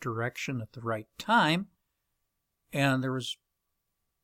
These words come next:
never any question about his ability to get something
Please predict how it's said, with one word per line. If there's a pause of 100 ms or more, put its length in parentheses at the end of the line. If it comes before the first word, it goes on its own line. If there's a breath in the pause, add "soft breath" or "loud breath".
never
any
question
about
his
ability
to
get
something